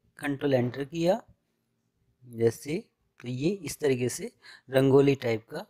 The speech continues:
आपको दिखाई देगा। इस तरीके से आप कोई रंगोली टाइप की बना सकते हैं। अब मैं कंट्रोल एस सेव करता हूँ।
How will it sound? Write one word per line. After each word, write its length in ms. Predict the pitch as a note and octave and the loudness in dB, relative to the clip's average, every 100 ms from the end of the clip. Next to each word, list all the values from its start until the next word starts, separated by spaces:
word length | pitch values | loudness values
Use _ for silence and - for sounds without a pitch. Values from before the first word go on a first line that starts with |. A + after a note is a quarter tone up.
| _ A2+ | _ -10
आपको 420 | A#2 - F3 B3 - | -10 -10 -14 -14 -12
दिखाई 360 | A#2 - A2 G2 | -12 -6 -6 -6
देगा। 400 | G2 G#2+ - B2 _ - - _ | -8 -18 -20 -20 _ -20 -20 _
इस 180 | D3 - | -12 -2
तरीके 320 | F3 F3 G3 | 0 0 -2
से 140 | F#3 | -6
आप 100 | G#3 - | -10 -6
कोई 140 | F#3+ | 0
रंगोली 380 | E3+ C#3 D3 D#3 | 2 4 4 2
टाइप 220 | D3+ C3 | -2 -10
की 100 | C3+ | -8
बना 220 | C3 A#2 A#2 | -8 -6 -8
सकते 340 | C3 - D3+ | -10 -16 -14
हैं। 140 | D#3+ A3+ _ - C3+ | -14 -14 _ -20 -12
अब 40 | |
मैं 140 | C#3+ | -12
कंट्रोल 380 | D#3 D#3+ D#3 E3 | -8 -8 -4 0
एस 140 | E3 E3+ | 0 -2
सेव 220 | C3+ C3 | -4 -6
करता 340 | B2+ C#3+ C#3 D#3+ | -2 -4 -4 -10
हूँ। 160 | A3+ | -10